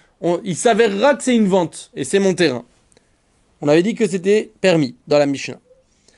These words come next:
Amar Ravuna, dit Ravuna, Beshaat Matan Maot, Kana Hakol.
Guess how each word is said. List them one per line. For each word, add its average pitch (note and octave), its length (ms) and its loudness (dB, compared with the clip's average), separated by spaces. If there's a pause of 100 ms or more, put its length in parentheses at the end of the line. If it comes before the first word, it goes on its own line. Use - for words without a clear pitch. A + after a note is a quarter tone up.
(460)
Amar C4+ 200 2
Ravuna, G#3 420 0 (420)
dit F#3+ 180 2
Ravuna, E3+ 420 2 (160)
Beshaat D#3+ 520 2
Matan F3+ 320 0
Maot, C#3 580 -4 (340)
Kana F3+ 320 2
Hakol. C3 300 -4